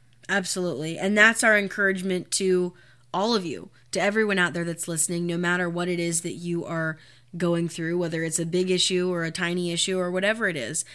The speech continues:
that we would encourage you to redefine suffering. Change the way you respond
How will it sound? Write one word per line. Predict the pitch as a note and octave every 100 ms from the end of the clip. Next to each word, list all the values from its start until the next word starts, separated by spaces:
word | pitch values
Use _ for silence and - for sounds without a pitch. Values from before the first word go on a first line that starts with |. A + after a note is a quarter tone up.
| - -
that | E3+ F#3+ F3+ - - - -
we | - G#3 A#3
would | A3
encourage | G3+ A3+ A#3 G#3
you | F#3+ F#3
to | - G#3+
redefine | F3+ F#3+ B3+ A#3+ A#3+ - G#3 G3 F3 E3 E3+ - -
suffering. | - G#3+ F#3+ - D#3+ D3+
Change | - C#4 E4
the | E4+
way | C#4+ B3+
you | A#3+ A#3
respond | A3 G#3 - G3+ G3 F#3 D#3+